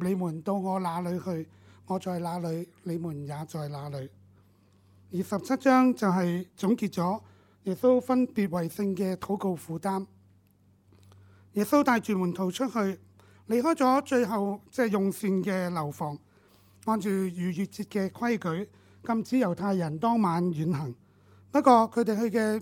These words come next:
即係目的地，只不過係過咗汲淪溪往東走橄欖山上面嘅一個園子，同樓房嘅相距只不過係，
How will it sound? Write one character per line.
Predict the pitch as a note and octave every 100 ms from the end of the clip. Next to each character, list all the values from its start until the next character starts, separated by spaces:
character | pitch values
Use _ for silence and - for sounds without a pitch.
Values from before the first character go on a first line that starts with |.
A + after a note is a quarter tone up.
| -
即 | C4+
係 |
目 | A3
的 | E3 C4+
地， | A#3 F3+ - - -
只 | B3+
不 | D#4+
過 | E4+ C4+
係 | G#3
過 | A3 G#3+
咗 | G3+ F#3+ A3
汲 | - F3+ F#3 D#3+
淪 | D#3 G#3 A3
溪 | G#3 -
往 | G3 F3
東 | G3+ A#3 A3
走 | F#3 E3+ G#3 - -
橄 | - G#3
欖 | G3+ F#3
山 | G#3+ A#3+ A#3
上 | A3+ F#3+
面 | F3 E3
嘅 | D#3+ E3+
一 |
個 | E3 - F3+ D#3+
園 | D#3 D3 C#3
子， | - D3+ G3 _ - - -
同 | - A3+
樓 | A3+ A3+
房 | A3+ A3 A3
嘅 | C4
相 | B3+ D#4 D4+
距 | A3 G3+
只 | G#3 A#3
不 | B3+
過 | B3+ G#3+
係， | E3 D#3+